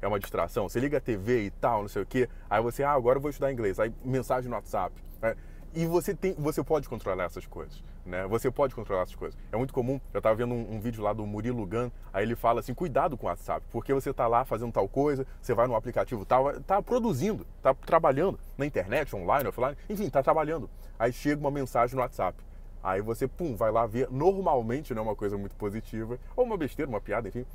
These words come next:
Aí você, pô, se distrai, aí sua agenda naquele momento já mudou, porque você já tá naquela coisa, ou apareceu alguma coisa, entre aspas, urgente que você tem que resolver,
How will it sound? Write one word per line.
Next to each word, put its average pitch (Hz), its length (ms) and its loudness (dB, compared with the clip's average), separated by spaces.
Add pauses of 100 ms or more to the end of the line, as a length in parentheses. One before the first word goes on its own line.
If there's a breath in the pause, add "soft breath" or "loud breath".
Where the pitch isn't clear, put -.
(120)
Aí 120 120 4
você, 160 100 0
pô, - 300 -4
se 143 140 -4
distrai, 135 520 2 (220 loud breath)
aí 113 140 2
sua 135 160 6
agenda 127 340 2
naquele 147 300 0
momento 131 360 0
já 135 140 6
mudou, 143 380 4 (260 soft breath)
porque 107 260 -4
você 117 220 2
já 117 140 6
tá 117 120 2
naquela 110 300 4
coisa, 147 380 2 (180 loud breath)
ou 117 140 8
apareceu 120 360 6
alguma 117 220 2
coisa, 113 460 4
entre 110 240 -2
aspas, 98 340 0
urgente 104 760 -2
que 90 80 -12
você 92 240 -8
tem 107 120 -8
que 101 80 -6
resolver, 101 340 0